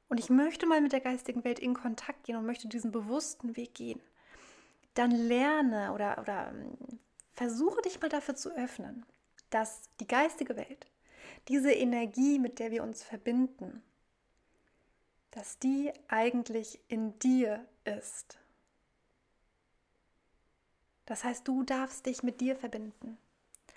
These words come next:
Und auch da, ich greife es nochmal auf,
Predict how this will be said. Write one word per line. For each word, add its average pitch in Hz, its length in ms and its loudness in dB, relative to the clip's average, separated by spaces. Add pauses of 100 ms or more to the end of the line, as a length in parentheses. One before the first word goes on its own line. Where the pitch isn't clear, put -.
(460)
Und 233 160 0
auch 220 160 0
da, 247 440 6 (320)
ich - 80 -12
greife 233 240 0
es - 100 -4
nochmal 233 400 6
auf, 233 220 2